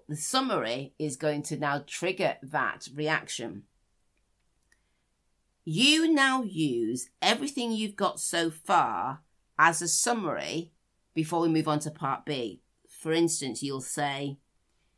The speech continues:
"You have a service that does whatever for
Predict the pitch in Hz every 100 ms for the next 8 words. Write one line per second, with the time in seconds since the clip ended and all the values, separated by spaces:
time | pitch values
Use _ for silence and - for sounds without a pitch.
0 | _ _ _ - 160 247 320 330 277 233
1 | 226 220 - 214 208 190 151 123 120 117
2 | 104 156 - - - - _ _ _ _
3 | _ _ _ _ _ _ - 147 151 -
4 | 147 160 151 - 151 - 156 143 139 139
5 | - 143 143 139 139 131